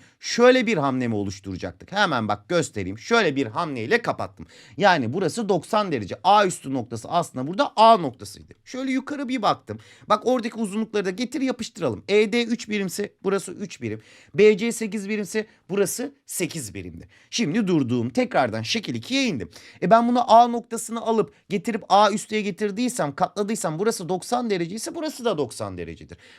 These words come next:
O zaman A E uzunluğu ile buradaki E A üstü uzunluğu birbirine eşittir. A B uzunluğuyla şurada B A üstü uzunluğu da birbirine eşittir.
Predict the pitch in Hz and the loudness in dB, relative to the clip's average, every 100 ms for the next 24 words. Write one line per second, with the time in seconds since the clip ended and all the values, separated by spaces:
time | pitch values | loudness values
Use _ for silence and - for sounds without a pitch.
0 | - 170 226 240 233 180 190 196 220 247 | -12 -4 0 0 2 6 6 6 2 0
1 | 208 190 180 175 143 131 180 196 - - | 0 -6 -6 -4 -2 -2 -4 -8 -10 -8
2 | 185 202 208 - _ - 180 196 180 165 | 0 2 0 -4 _ 0 2 2 -4 -14
3 | - 180 147 156 147 120 120 131 135 143 | -12 -12 -10 -8 -8 -8 -6 -4 -4 -2
4 | 120 120 - 120 113 - - _ - 175 | -4 -4 -8 -8 -10 -14 -20 _ 6 10
5 | 180 170 254 262 214 165 220 254 269 139 | 10 6 2 0 -2 -2 -2 0 2 2
6 | 104 208 220 226 123 196 233 190 190 196 | -2 -6 -2 -2 0 0 2 4 2 2
7 | 208 - 220 190 233 269 226 165 131 110 | -6 -12 -10 -4 0 2 2 0 -2 -4
8 | 107 104 - | -6 -8 -12